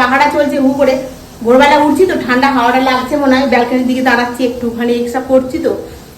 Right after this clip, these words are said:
ঠান্ডাটা লেগে গেছে কীভাবে, বেশ নাকটা যেন শস শস করছে। তো এই এখন একটুখানি আদা দিয়ে চা বসিয়েছি, আদা দিয়ে চা খেলে বেশ ভালো লাগে। আর তনু আসছে, চাটা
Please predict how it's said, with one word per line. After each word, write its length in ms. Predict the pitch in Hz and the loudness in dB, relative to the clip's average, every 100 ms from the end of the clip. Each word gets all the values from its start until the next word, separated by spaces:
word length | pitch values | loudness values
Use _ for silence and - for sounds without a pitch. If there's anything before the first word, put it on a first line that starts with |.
| - | -6
ঠান্ডাটা 280 | 247 254 262 | -2 2 2
লেগে 160 | 247 233 | 4 2
গেছে 180 | 220 226 233 | 0 -2 -4
কীভাবে, 300 | 220 196 190 190 - - 247 | -2 -4 -6 -12 -18 -6 0
বেশ 140 | 269 269 | 2 2
নাকটা 240 | 233 240 262 | 0 2 2
যেন 100 | 269 285 | 2 0
শস 140 | 285 277 320 | -2 -4 -4
শস 160 | 285 269 285 | -4 -4 -4
করছে। 280 | 220 220 - 208 - - - - - - - | -4 -6 -10 -12 -14 -20 -20 -20 -20 -20 -6
তো 40 | 294 | -2
এই 60 | 302 | 0
এখন 120 | 294 320 | 0 0
একটুখানি 280 | 320 339 339 330 | -2 -2 0 2
আদা 140 | 302 302 | 4 4
দিয়ে 120 | 311 339 | 2 2
চা 80 | 302 302 | 2 2
বসিয়েছি, 420 | 302 302 311 320 403 - - - - - 254 | 0 -2 -6 -6 -6 -8 -14 -20 -20 -8 -2
আদা 120 | 269 294 | 0 0
দিয়ে 120 | 302 | 0
চা 80 | - 285 | 2 2
খেলে 160 | 294 302 | 4 4
বেশ 100 | 277 262 | 4 2
ভালো 120 | 254 254 | 4 4
লাগে। 180 | 214 196 - - | 4 -4 -10 -10
আর 80 | 247 | -6
তনু 180 | 294 285 294 277 | 2 4 6 4
আসছে, 300 | 285 - 302 - - - - - - - - - - - - - | 0 -2 -4 -4 -12 -18 -20 -20 -20 -20 -14 -12 -12 -18 -20 -4
চাটা 220 | 269 285 | 0 0